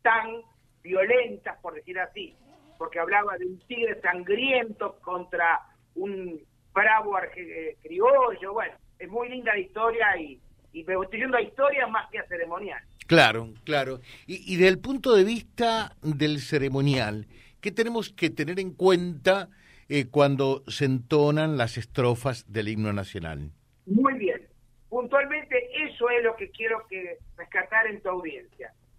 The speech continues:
Speaker 1: El decreto diez mil trescientos dos del año mil novecientos cuarenta y cuatro, siendo Parra el presidente, es muy claro y dice cómo se debe utilizar, ¿eh? o, eh, el, el himno nacional como símbolo.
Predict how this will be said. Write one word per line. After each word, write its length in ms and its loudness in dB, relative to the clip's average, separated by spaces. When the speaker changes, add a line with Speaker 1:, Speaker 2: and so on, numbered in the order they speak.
Speaker 1:
El 200 -2
decreto 580 0
diez 240 -2
mil 180 -8
trescientos 600 -2
dos 140 2
del 120 0
año 260 -2
mil 180 -10
novecientos 560 -2
cuarenta 400 -6
y 120 -10
cuatro, 400 0
siendo 300 -8
Parra 300 -2
el 80 -6
presidente, 760 -6
es 180 2
muy 240 -10
claro 380 2
y 80 -10
dice 520 -6
cómo 380 -2
se 140 -2
debe 480 0
utilizar, 1080 0
¿eh? 280 -10
o, 420 -4
eh, 320 -18
el, 220 -2
el 160 0
himno 240 0
nacional 480 0
como 240 -4
símbolo. 480 -20